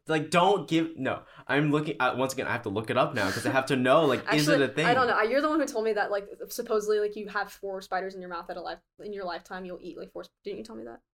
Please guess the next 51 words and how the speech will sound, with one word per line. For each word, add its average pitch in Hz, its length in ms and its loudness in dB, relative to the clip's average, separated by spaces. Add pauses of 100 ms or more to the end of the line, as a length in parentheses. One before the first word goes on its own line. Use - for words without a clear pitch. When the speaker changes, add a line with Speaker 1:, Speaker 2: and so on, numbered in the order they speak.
(120)
Speaker 2:
Or 208 60 -14
did 185 80 -14
you 185 60 -10
not 165 120 -10
tell - 140 -18
me - 60 -16
that? 262 200 -16
Speaker 1:
Shit, - 160 -10
I - 60 -10
might 101 180 -6
have 87 100 -10
told - 220 -14
you - 60 -16
that. - 160 -12 (280)
Yeah, 175 220 -2
'cause 143 160 -4
it's 156 100 -4
just, 151 120 -6
like, 143 160 -4
these, 143 160 -2
I 139 100 -4
just 147 180 -8 (100)
read 143 280 0
these 113 180 -2
things 98 280 -6
that, 101 180 -2
like, 98 320 -8 (380)
I 120 80 -4
just 110 180 -8
believe 98 220 0
them 92 80 -6
firsthand. 90 400 -10
This 135 100 -2
is 202 100 -2
why 226 120 4
you 185 100 2
should 127 220 -2
not 101 320 0
believe 101 400 -2
things 98 260 -6
you 95 80 -8
read 92 120 -4
on 90 100 -4
the 87 80 -4
internet. 92 500 0 (720)
Speaker 2:
Yeah, 202 200 0
I, 185 300 0
I 214 100 -2
feel 285 180 -4
like, 320 200 0 (160)
mm, 190 200 -8